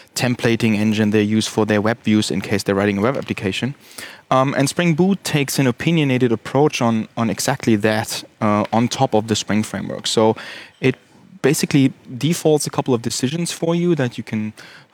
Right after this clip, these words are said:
undo if you, if you know what you're doing, basically. But it gives you a more packaged out-of-the-box experience and gets you started easily, um, with the framework itself,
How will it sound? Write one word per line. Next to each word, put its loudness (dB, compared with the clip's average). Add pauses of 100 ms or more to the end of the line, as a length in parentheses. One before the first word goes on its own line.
(160)
undo 4
if 0
you, 2 (100)
if -6
you 2
know 2
what 0
you're 0
doing, 0
basically. 0 (380)
But 2
it 2
gives 0
you 4
a 2
more 4
packaged -6
out-of-the-box -2
experience 0
and -4 (140)
gets 0
you 0
started 2
easily, -2 (500)
um, 0 (680)
with 2
the 0
framework 0
itself, 0